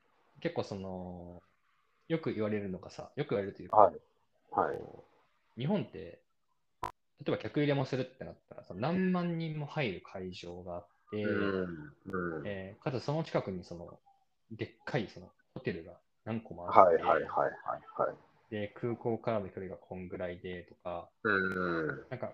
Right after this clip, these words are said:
Speaker 1: こういう世界大会誘致するときって、なんかい、いろんな基準があるみたいなのね。
Speaker 2: ああ、はあはあはあ。
Speaker 1: で、変な話さ、各国やっぱ呼びたいから、こういう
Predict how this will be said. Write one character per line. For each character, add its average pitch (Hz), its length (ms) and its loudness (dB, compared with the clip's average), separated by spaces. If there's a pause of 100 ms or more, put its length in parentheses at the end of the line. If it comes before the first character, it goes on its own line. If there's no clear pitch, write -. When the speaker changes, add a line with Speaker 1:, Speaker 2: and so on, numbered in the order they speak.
Speaker 1:
こ 175 160 4
う 175 60 4
い 180 80 4
う 170 40 2
世 147 140 -2
界 180 240 2
大 185 180 4
会 101 160 0
誘 113 80 4
致 - 80 -2
す - 160 -10
る 92 100 -8
と - 140 -16
き - 120 -20
っ - 120 -20
て、 90 80 -8
な 92 80 -6
ん 87 60 -12
か - 140 -14
い、 147 160 -2
い 165 40 2
ろ 202 80 2
ん 220 100 4
な 214 60 4
基 175 200 0
準 170 200 0
が 151 120 0
あ 131 40 4
る 90 80 -2
み 90 60 -6
た 87 100 -10
い 85 180 -14
な - 80 -20
の 120 180 -10
ね。 - 60 -10 (380)
Speaker 2:
あ 101 100 10
あ、 - 20 12
は 90 1000 12
あ 101 40 12
は 85 200 10
あ 78 280 8
は 69 160 -4
あ。 - 120 -20 (480)
Speaker 1:
で、 151 100 -4
変 185 160 4
な 107 80 0
話 98 120 -6
さ、 92 300 -8 (100)
各 - 300 -4
国 104 100 -2
や 104 60 0
っ - 20 -12
ぱ 92 80 -6
呼 95 80 -2
び 107 100 -2
た 123 100 4
い 98 100 2
か 87 80 -10
ら、 87 80 -8 (200)
こ 95 60 -8
う 87 60 -6
い 87 200 -10
う - 60 -18